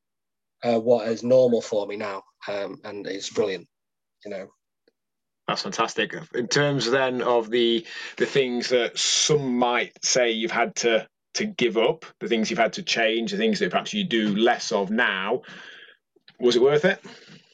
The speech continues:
Speaker 1: Um, yes. Sometimes I say no.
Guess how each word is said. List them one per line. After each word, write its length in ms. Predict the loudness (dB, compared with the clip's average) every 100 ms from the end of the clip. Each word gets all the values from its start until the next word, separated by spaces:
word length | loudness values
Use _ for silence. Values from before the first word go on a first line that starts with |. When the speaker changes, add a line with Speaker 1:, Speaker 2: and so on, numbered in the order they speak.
| _ _ _ 2
Speaker 1:
Um, 420 | 6 8 8 6 2 -12 -20 -20 _ _
yes. 400 | 4 4 4 0 -4 -6 2
Sometimes 440 | 4 4 4 4
I 40 | 4
say 200 | 6 6
no. 360 | 6 4 2